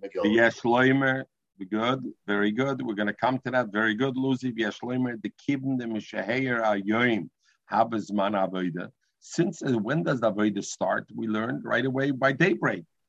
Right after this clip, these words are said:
Speaker 2: Veheim Manicha Moisei B'Shvil Akriya. And they leave it over to first do Megillah Leinin. Mishum Hocha Kar Le Bittul.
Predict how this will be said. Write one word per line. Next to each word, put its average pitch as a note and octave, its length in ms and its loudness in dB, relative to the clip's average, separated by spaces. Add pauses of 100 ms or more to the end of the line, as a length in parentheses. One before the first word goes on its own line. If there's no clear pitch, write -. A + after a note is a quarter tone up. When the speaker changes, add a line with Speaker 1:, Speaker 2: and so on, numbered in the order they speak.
(220)
Speaker 2:
Veheim E3+ 880 6
Manicha C#3+ 600 2
Moisei C3 480 0
B'Shvil A#2 500 2
Akriya. A2 540 2 (380)
And C3 180 4
they F#3+ 220 4
leave F#3 340 0
it F3 100 4
over E3+ 460 2
to D#3+ 220 -4 (180)
first G#3 380 6
do F3 160 8
Megillah C3+ 500 4
Leinin. C#3 420 2 (300)
Mishum B2 320 2
Hocha F#3 420 8
Kar F3 280 0
Le D#3 180 0
Bittul. A#2 380 -4